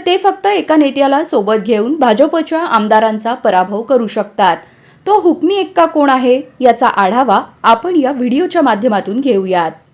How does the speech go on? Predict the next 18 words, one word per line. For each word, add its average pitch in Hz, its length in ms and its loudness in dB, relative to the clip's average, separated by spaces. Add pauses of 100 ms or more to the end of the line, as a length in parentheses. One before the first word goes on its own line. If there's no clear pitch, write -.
यंदाची 392 480 2
बाजार 247 440 4
समितीची 359 520 0
निवडणूक 247 460 0
ही 302 180 0
जुन्या 240 320 0
पद्धतीनं 240 680 0
होणार 208 240 2
आहे. 185 340 -2 (380)
यासाठी 226 520 0
सोसायटीचे 226 720 0
संचालक, 214 600 0 (340)
ग्रामपंचायतीचे 370 1040 2
पदाधिकारी, 214 760 0 (120)
व्यापारी 208 640 2
व 277 120 2 (140)
हमाल, 262 360 0 (100)
तोलार 214 400 2